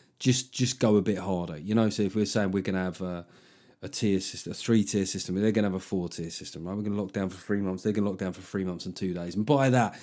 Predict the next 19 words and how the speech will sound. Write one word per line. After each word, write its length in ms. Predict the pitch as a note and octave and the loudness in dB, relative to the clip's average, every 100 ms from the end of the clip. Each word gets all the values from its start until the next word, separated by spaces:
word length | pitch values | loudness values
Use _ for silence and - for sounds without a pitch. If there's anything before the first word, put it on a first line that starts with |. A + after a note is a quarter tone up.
| - - _ - | -18 -20 _ -6
is 140 | G#2+ | 0
that 100 | - | 0
she's 220 | - B2 | 2 2
throwing 280 | - C3 A2+ | 4 6 6
a 40 | |
protective 500 | G#2+ - - - A2+ | 2 -4 -6 -4 -4
arm 240 | G#2+ G2 F#2+ | 0 2 0
around 440 | F#2 G2+ F#2 F2 | 0 -2 -2 -6
Scotland. 640 | - - - G2+ F2 E2+ - | -8 -6 -2 -4 -4 -12 -8
But 220 | - C3 - - - | -6 -6 -8 -20 0
in 100 | D3 | 8
a 40 | F3+ | 8
weird 300 | A3 C4 G3+ | 8 6 6
way, 200 | A3+ F#3 | 6 6
once 260 | F3 F3+ | 6 4
all 120 | G3 F#3+ | 2 2
that's 260 | G3 D3+ | 0 -2
receded, 720 | D#3 - G3 G#3+ F#3 E2 - - _ _ _ _ _ _ - _ - - | -4 0 2 4 2 -4 -8 -18 _ _ _ _ _ _ -20 _ -20 -2
it, 160 | E3 | 0